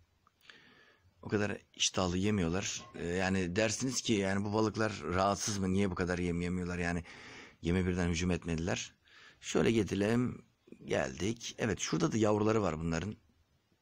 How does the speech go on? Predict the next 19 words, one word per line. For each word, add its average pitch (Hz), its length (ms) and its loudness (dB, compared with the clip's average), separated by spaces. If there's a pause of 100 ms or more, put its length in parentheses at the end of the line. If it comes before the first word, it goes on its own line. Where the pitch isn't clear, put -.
(680)
Arkadaşımız 107 500 0
sağ 113 280 4
olsun. 104 300 -4 (540)
Yani 92 360 0
camı 113 260 4
hiçbir, 101 400 2
e, 82 540 -4
temizlik 101 420 0
yapmamış. 107 380 -2
Şöyle 85 180 -2
yandan 82 320 -4
daha 82 140 -6
iyi 78 100 -10
gözüküyor. 80 480 -10 (880)
Evet, 107 180 2 (100)
bu 131 80 0
da 73 380 2
yunuslarımızın 107 680 0
yavruları. 101 580 0